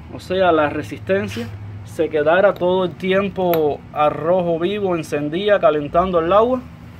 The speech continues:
Entonces los peces morirían por exceso de temperatura en el agua. ¿Y qué sucede si el calentador se rompe? O sea, los contactos aquí se rompen, ya no, no cierran el circuito.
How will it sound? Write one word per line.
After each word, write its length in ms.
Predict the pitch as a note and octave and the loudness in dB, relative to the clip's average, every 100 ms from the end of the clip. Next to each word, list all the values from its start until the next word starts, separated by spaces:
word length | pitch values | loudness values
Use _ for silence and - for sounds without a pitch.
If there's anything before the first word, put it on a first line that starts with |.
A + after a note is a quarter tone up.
| - - - - - - | -20 -20 -20 -20 -20 -12
Entonces 580 | D#3+ D3+ E3+ F3 F#3 F#3+ | -6 -4 0 0 0 0
los 160 | F3+ | 0
peces 360 | D#3+ F#3+ F#3+ G#3 | 0 -2 -2 -2
morirían 680 | F3+ E3+ D#3+ D#3+ F#3 G3 F#3+ | -2 0 0 2 2 0 -2
por 200 | E3 D3+ | -2 0
exceso 520 | C#3+ A2 F#3 F#3 F3+ | 0 -2 -4 -2 -2
de 60 | E3 | -2
temperatura 720 | D#3 D3+ D3 C#3+ D#3+ E3 C3+ - - - | -2 -2 0 0 0 0 -2 -12 -18 -12
en 100 | C#3 | -6
el 180 | D3 | -2
agua. 340 | D3+ C#3+ C3 B2+ - - - - - - - - - - - - | 0 0 -2 -8 -14 -20 -20 -20 -20 -20 -20 -20 -20 -20 -20 -6
¿Y 160 | D#3+ | -6
qué 160 | D3+ F#3+ | -2 -2
sucede 440 | G3 F3+ G#3 G#3 | -2 -2 0 0
si 260 | F#3+ F#3+ F3+ | -2 -2 0
el 260 | F3 E3+ D#3+ | 2 0 0
calentador 600 | D#3+ D#3+ D#3 D#3 E3+ G3 | 0 0 0 2 2 2
se 140 | G3+ E3+ | 0 0
rompe? 420 | F#3+ G#3 G3+ G3 | 0 -2 -2 -2
O 120 | D#3+ | -2
sea, 280 | E3 F3+ F#3 | 0 2 4
los 140 | E3 | 2
contactos 600 | - D3+ D3+ F3+ F3+ F3 | -2 -4 2 2 2 0
aquí 280 | E3+ D#3+ F#3+ | 0 0 -6
se 180 | - E3 | -4 -4
rompen, 560 | D3+ F#3+ G3+ G3+ F#3+ | 0 0 0 -4 -4
ya 220 | D#3 D#3 E3+ | 2 2 4
no, 580 | F3 F3 E3+ D#3 C#3+ - | 2 2 2 2 -2 -6
no 220 | D3 D#3+ | -4 -4
cierran 440 | E3+ F#3 F#3 F3 | -2 0 0 -2
el 80 | D#3+ | -4
circuito. 520 | D#3+ D3 F#3+ A3 B3+ | -6 -6 -4 -4 -4